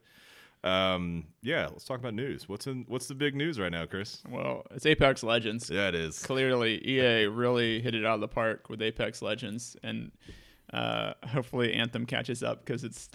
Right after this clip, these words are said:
Speaker 2: looking
Speaker 1: <laughs>
Speaker 2: kind of in that middle ground right now. But Apex Legends, uh, is the best battle royale
Speaker 1: Is it the,
Speaker 2: available.
Speaker 1: is it the Fortnite killer?
Speaker 2: I don't know if it's a Fortnite killer. It's got different things that it does, or A-, Fortnite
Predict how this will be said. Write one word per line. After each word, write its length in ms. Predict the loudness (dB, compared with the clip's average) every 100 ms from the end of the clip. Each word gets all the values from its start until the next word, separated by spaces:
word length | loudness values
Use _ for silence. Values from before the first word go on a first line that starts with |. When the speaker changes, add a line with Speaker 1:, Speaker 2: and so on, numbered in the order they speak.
| -4
Speaker 2:
looking 320 | -2 0 2
Speaker 1:
<laughs> 180 | 2 4
Speaker 2:
kind 180 | 4
of 220 | 4 2 -2
in 120 | -2
that 120 | 0
middle 240 | 2 2 2
ground 260 | 0 0
right 120 | 0
now. 120 | 0 4
But 120 | 8
Apex 340 | 10 8 6
Legends, 580 | 4 4 4 0 -2 -6
uh, 460 | -4 0 2 4 2 -2
is 180 | -8 -8 -8 _ _ _
the 120 | 2 4
best 280 | 6 4
battle 220 | 2 0 0
royale 460 | -2 -2 -4 -6 _ _
Speaker 1:
Is 160 | -4 -4
it 40 |
the, 120 | 0
Speaker 2:
available. 360 | 0 0 -4 -6
Speaker 1:
is 120 | -6
it 80 | -8
the 60 | -10
Fortnite 460 | -6 -4 -4 -6
killer? 320 | -4 -6 -6 -8 -14 -20 _ _ -4
Speaker 2:
I 40 |
don't 100 | -2 0
know 60 |
if 120 | 0
it's 0 |
a 60 | -2
Fortnite 420 | 0 0 0 -4
killer. 380 | 0 0 0 -2
It's 160 | -8 -2
got 320 | 4 4 2
different 380 | -2 -2 -4 -2
things 560 | 0 0 0 -4 -6 -10 -2
that 120 | 0
it 180 | 0 -2 _ 0
does, 420 | 4 4 2 -2
or 180 | -2 4
A-, 100 | 2 2 0
Fortnite 340 | 2 2 0